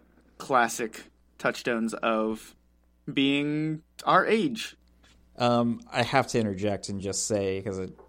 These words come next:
Speaker 2: popped into my mind for the first time in a long time, that I, we went to Blockbuster Video once, and I rented, I wanted to rent Young Einstein, but I accidentally grabbed Young Frankenstein, and I was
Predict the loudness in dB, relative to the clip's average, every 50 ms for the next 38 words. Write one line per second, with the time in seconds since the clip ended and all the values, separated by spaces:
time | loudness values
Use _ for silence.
0 | -20 -20 _ -8 -8 -8 -8 -10 -8 -6 -4 -4 -2 0 0 0 0 0 -2 -4
1 | -4 -8 -8 -6 -6 -4 -4 -4 -4 -4 -4 -4 -4 -4 -4 -4 -4 0 0 2
2 | 2 2 0 -2 -2 -4 0 0 2 2 4 2 4 4 4 4 2 2 0 -2
3 | -6 -8 -16 -20 _ _ _ _ _ _ _ _ _ _ _ _ _ _ _ _
4 | _ _ _ _ _ _ _ _ -10 -4 0 2 4 4 4 2 4 2 2 2
5 | 2 2 2 0 2 0 -2 -2 -2 -4 -4 -2 0 2 2 2 0 0 -2 -4
6 | -4 -4 -6 -6 -6 -6 -6 -4 -6 -6 -6 -6 -8 -6 -6 -6 -6 -6 -4 -2
7 | -2 0 0 0 0 -2 -2 -2 -2 -4 -4 -4 -4 -2 0 0 0 0 0 0
8 | 0 0 0 -2 -2 -4 -4 -4 -4 -4 -2 -4 -4 -4 -4 -4 -4 -4 -4 -4
9 | -4 -4 -6 -8 -8 -10 -10 -12 -12 -6 -2 0 0 0 0 -2 -4 -8 -8 -6
10 | -6 -6 -6 -8 -12 _ -4 -2 -2 -2 -2 -4 -4 -6 -6 -4 -6 -6 -6 -4
11 | -6 -6 -6 -4 -4 -2 -2 0 0 -2 -4 -6 -8 -4 6 6 8 6 6 4
12 | 0